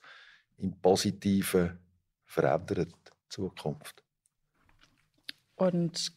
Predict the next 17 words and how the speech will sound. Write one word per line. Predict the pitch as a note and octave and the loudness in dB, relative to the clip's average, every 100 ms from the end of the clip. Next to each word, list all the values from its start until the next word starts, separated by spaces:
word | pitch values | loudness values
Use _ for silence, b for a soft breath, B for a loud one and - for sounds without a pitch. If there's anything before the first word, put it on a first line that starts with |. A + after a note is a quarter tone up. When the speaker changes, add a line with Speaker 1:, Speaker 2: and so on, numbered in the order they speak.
| _ | _
Speaker 2:
gibt | F#3 F#3+ | 0 2
es | F#3+ | 2
etwas | F3 F3 F3 | 2 4 2
von | - F3+ | 4 2
der | E3 | 2
Forschung | - G#3+ A#3+ - A#3 A#3 | 4 6 6 4 4 4
oder | - F#3+ F3+ | 2 2 2
von | F3 F3 | 2 0
der | E3+ E3 | 2 2
Beratungsseite, | E3 D3+ G#3 A#3 A3+ G#3+ G3 G3+ G3+ G#3 G3+ G3 - | 4 4 4 2 2 4 4 4 2 2 2 0 0
ähm, | F#3 F#3 F#3 F3 | 2 2 0 -2
was | E3 | -2
ihr | D#3+ | 2
euch | D3+ E3+ - - | 2 2 -2 -2
wünschen | F#3+ G#3 G#3 A#3 | 2 2 2 2
würdet? | A3+ A#3 C4 - _ _ _ _ _ _ _ _ _ _ _ _ _ | 2 2 0 -2 _ _ _ _ _ _ _ _ _ _ _ _ _
Speaker 1:
Also | - | -18